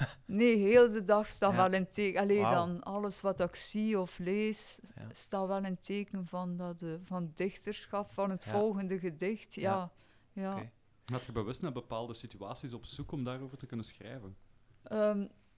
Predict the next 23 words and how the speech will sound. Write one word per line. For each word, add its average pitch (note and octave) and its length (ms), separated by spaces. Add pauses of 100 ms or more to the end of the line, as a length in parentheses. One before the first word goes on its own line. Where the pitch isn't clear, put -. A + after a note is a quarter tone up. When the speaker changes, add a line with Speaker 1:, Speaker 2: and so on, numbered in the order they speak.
(100)
Speaker 2:
goh. A#3+ 420 (420)
Speaker 3:
Omdat C3 220
Speaker 2:
N- - 40
Speaker 3:
je, A#2 360
je A#2+ 80
gedichten B2+ 360
zijn B2 180
vaak A#2+ 180
heel A2+ 160
specifiek - 600
in, A2 280
in, G#2 260
in, G2+ 240
ik - 60
heb A2 140
het - 100
al G#2+ 80
gezegd, G2+ 240
in, G#2 220
in, G#2 240
in G#2 100
hun G#2 140
beelden. D3+ 340